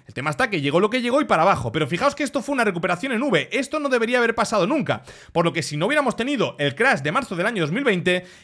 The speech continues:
¿quién nos dice que no podríamos haber tenido un ciclo más parecido al del año dos mil diecisiete, con sus más y sus menos, algo que ya sucedió en el ciclo anterior, del dos mil dieciséis al dos mil diecisiete? Por lo tanto,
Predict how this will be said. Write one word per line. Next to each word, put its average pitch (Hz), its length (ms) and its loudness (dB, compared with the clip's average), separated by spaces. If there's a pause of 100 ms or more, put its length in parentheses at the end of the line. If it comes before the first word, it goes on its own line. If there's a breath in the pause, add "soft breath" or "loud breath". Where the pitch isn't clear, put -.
¿quién 311 200 -2
nos 254 120 2
dice 214 280 -2
que 175 100 -2
no 185 140 0
podríamos 226 220 0
haber 220 120 0
tenido 208 280 0
un 202 80 0
ciclo 202 320 0
más 208 180 0
parecido 208 420 0
al 202 60 4
del 165 100 0
año 196 200 0
dos 165 100 2
mil 175 160 0
diecisiete, 156 640 -2 (240 loud breath)
con 180 180 2
sus 175 180 -2
más 214 200 0
y 240 60 -2
sus 190 160 -2
menos, 214 380 2
algo 214 280 0
que 180 140 -2
ya 208 160 0
sucedió 220 520 0
en 156 120 -4
el 135 100 -4
ciclo 196 440 -2 (180 loud breath)
anterior, 135 480 -2
del 139 160 -2
dos 127 120 -2
mil 165 140 -2
dieciséis 233 600 0
al 180 100 0
dos 147 160 -2
mil 180 140 0
diecisiete? 151 580 0
Por 156 120 -2
lo 165 60 -2
tanto, 156 340 0